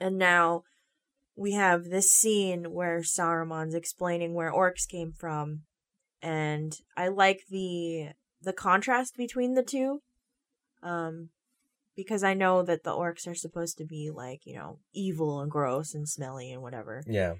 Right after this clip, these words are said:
Speaker 1: And they do that very well. It's just very uncomfortable for me <laughs> to watch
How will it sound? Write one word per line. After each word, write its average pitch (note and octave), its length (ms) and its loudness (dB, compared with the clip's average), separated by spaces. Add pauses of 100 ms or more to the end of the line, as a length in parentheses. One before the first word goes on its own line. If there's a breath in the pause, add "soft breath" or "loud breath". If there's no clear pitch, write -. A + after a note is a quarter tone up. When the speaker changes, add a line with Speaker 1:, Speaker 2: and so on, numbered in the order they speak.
(340)
Speaker 1:
And F#3 420 2 (1200)
they A3 160 10
do B3 140 6
that G3+ 220 8
very F3 180 6
well. E3+ 460 8 (100)
It's - 220 -4
just F#3+ 260 -4
very F3+ 260 6
uncomfortable E3 640 -2
for F3+ 160 -4
me F#3+ 160 2
<laughs> - 0 -
to A#3 140 8
watch G#3 560 4